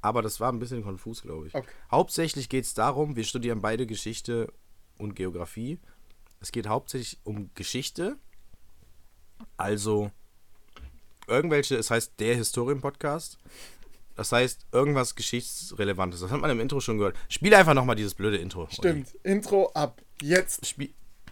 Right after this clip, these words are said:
Speaker 1: Ach so, jetzt spielen wir das gerade.
Speaker 2: Jetzt, jetzt wird's gerade
Speaker 1: Ich, ich
Speaker 2: eingeblendet.
Speaker 1: dachte, ich dachte eigentlich, du spielst jetzt diesen komischen Sound
Speaker 2: Ach
Speaker 1: da.
Speaker 2: so. Nee, den hab ich schon ge-, oh, Moment. Ich kann den ja bei, ich hab dir den ja geschickt.
Speaker 1: Ja, genau, spiel den mal
Speaker 2: Und
Speaker 1: ab.
Speaker 2: jetzt spiele ich den mal einfach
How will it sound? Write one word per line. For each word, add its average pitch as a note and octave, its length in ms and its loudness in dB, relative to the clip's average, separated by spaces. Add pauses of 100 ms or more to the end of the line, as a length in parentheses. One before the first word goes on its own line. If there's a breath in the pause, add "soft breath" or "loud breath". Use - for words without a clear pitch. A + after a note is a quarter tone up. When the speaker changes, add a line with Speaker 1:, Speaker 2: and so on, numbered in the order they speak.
(1300)
Speaker 1:
Ach A#2 120 0
so, B2+ 280 2
jetzt G2+ 160 -4
spielen B2+ 220 -2
wir G#2+ 60 2
das F2+ 140 -2
gerade. F2+ 220 0
Speaker 2:
Jetzt, F3+ 180 2
jetzt G3+ 200 4
wird's G#3 140 -4
gerade E3+ 180 4
Speaker 1:
Ich, - 40 4 (120)
ich F#3 40 2
Speaker 2:
eingeblendet. D3+ 440 4
Speaker 1:
dachte, - 40 -18 (240)
ich - 100 -8
dachte C#3 280 4
eigentlich, C3 260 0
du B2+ 60 -8
spielst - 260 -6
jetzt B2 180 -6
diesen A2 180 -8
komischen G#2+ 320 -6
Sound C3+ 280 -2
Speaker 2:
Ach - 200 4
Speaker 1:
da. - 60 -2
Speaker 2:
so. A3 440 6 (160 soft breath)
Nee, F#3 180 10
den F#3+ 140 6
hab F#3 120 4
ich F3 100 -4
schon D3+ 260 -8 (100)
ge-, - 100 -4
oh, C#4+ 220 2
Moment. F3+ 460 0 (420 soft breath)
Ich - 100 -18
kann F3+ 120 -4
den D#3+ 140 0
ja C3+ 120 2
bei, B2+ 540 0
ich - 100 -14
hab - 100 -8
dir D#3+ 80 -2
den C3+ 140 0
ja B2+ 80 -2
geschickt. - 720 -6 (480)
Speaker 1:
Ja, C#3 200 8
genau, C3 200 4
spiel D3 220 -2
den D3 80 2
mal A2 80 4
Speaker 2:
Und E3+ 60 4
Speaker 1:
ab. F3+ 40 4
Speaker 2:
jetzt F3+ 140 2
spiele A#3 280 -2
ich G3 80 -4
den E3+ 180 4
mal D3+ 220 -2
einfach G3 460 -4